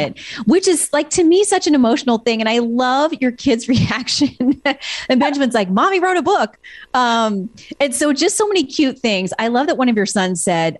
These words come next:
um, "You wrote the whole thing?" And then he said something like, "So if there's a typo in there," like, that's not what you wanna be <laughs> thinking about at that moment. But they're hugging you and they're so proud and you're emotional. And I just loved how sweet that is that your family would share that moment together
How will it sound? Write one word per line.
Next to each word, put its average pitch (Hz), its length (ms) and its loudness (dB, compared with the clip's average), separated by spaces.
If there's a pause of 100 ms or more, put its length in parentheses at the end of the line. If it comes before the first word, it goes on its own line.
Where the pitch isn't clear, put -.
um, 170 300 0
"You 165 100 0
wrote 311 160 2
the 359 80 0
whole 339 220 2
thing?" 339 400 0
And 226 100 2
then 247 80 2
he 285 80 4
said - 260 -2
something 240 240 0
like, 175 200 -2
"So - 140 0
if 214 40 -4
there's 320 160 -2
a 311 60 -4
typo 262 420 0
in 165 140 0
there," 156 500 -2
like, 240 160 2
that's 453 240 -2
not 494 140 2
what 349 100 0
you 294 80 2
wanna 254 140 2
be 262 80 2
<laughs> - 180 -4
thinking 285 300 -2
about 233 320 -2
at 214 140 -6
that 196 120 0
moment. 185 340 -2 (360)
But 359 120 2
they're 359 160 2
hugging 320 460 2
you 302 140 4
and 262 100 2
they're 285 80 4
so 294 320 0
proud 254 500 0
and 233 140 2
you're 254 120 2
emotional. 233 520 2
And 269 140 2
I 294 40 4
just 294 240 0
loved 320 220 2
how 294 220 0
sweet 285 500 2
that 233 260 0
is 185 200 2
that 202 80 0
your 208 160 0
family 226 360 2
would 185 160 0
share 180 220 0
that 175 140 -2
moment 165 260 0
together 156 540 -2